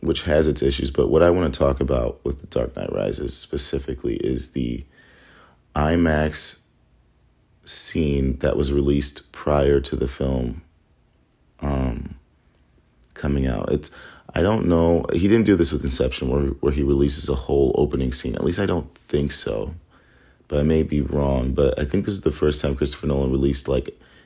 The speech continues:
a scene from his film as a, like, trailer,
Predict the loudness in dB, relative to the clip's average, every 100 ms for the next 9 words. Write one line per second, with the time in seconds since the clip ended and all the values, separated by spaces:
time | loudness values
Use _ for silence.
0 | -8 -4 -4 -4 -2 0 0 0 0 0
1 | -4 -8 _ _ 2 2 0 0 2 0
2 | 0 0 2 2 2 0 -4 -14 _ _
3 | _ _ _ _ _ _ _ _ _ _
4 | _ _ -6 -4 -4 -2 2 4 4 4
5 | 4 4 4 2 2 0 -4